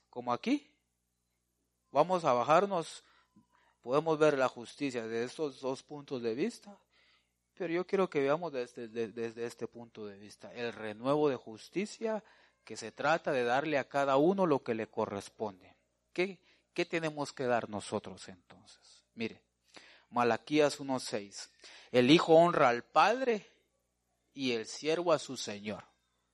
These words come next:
Si, si pues yo soy padre, ¿dónde está mi honra? Y si soy señor, ¿dónde está mi temor?", dice Jehová de los ejércitos a ustedes,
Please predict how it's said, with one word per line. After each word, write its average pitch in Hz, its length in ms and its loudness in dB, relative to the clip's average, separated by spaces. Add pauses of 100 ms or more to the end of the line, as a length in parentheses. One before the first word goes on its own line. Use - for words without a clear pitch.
(2500)
Si, 131 560 -4 (140)
si - 320 -4
pues - 520 4
yo 165 240 6
soy 180 300 4
padre, 113 640 4 (960)
¿dónde 202 420 6
está 135 220 -4
mi 120 160 -8
honra? 170 380 -4 (800)
Y 139 160 -6
si 120 120 -8
soy 160 240 2
señor, 160 580 -2 (480)
¿dónde 160 500 6
está 147 260 -2
mi 151 160 -8
temor?", 143 500 0
dice 139 340 -6
Jehová 120 300 2
de 147 100 4
los 117 200 -6
ejércitos 143 720 -8
a 110 60 -8
ustedes, 104 800 -6